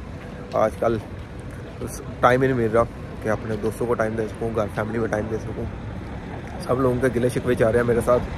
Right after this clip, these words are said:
कि यार तू आजकल इतना busy हो गया। हालांकि यकीन करो अभी तो popularity भी नहीं आई भाई, तो पहले से life इतनी busy हो गई है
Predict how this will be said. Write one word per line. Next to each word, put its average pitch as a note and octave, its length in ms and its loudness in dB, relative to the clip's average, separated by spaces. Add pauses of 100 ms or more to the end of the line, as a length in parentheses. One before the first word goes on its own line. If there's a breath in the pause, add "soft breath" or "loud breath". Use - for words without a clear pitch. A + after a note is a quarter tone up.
(360)
कि B2 200 8
यार B2 160 10
तू C3 160 6
आजकल B2 260 8
इतना A#2+ 180 4
busy A#2 260 2
हो A#2 140 6
गया। A#2 200 6
हालांकि C3 360 8 (120)
यकीन D3 260 2
करो D#3 160 10
अभी D3 140 6
तो D#3 60 8
popularity D3 500 8
भी D#3 100 4
नहीं D3+ 120 2
आई C#3 120 6
भाई, D3 360 4 (480)
तो C#3+ 140 8
पहले D#3 300 8
से D3 100 4
life B2+ 220 6
इतनी B2+ 160 -4
busy B2 220 -2
हो B2 160 2
गई B2+ 120 -2
है C3 120 4